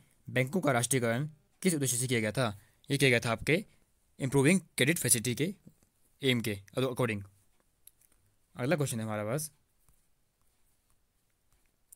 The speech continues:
ये क्वेश्चन हमारा आता है कंप्यूटर साइंस का। Which of the following is true about एम एस Excel default cell alignment?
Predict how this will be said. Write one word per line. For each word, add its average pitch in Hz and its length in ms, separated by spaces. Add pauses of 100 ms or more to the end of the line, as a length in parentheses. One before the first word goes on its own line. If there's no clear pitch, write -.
(1300)
ये 143 80
क्वेश्चन 135 180
हमारा 110 280
आता 110 180
है 117 160
कंप्यूटर 131 380
साइंस 113 200
का। 120 120 (1300)
Which 180 200
of 131 200
the 117 120
following 135 380
is 117 160
true 156 280
about 120 360
एम 123 140
एस 151 120
Excel 131 280
default 147 280
cell 123 160
alignment? 110 420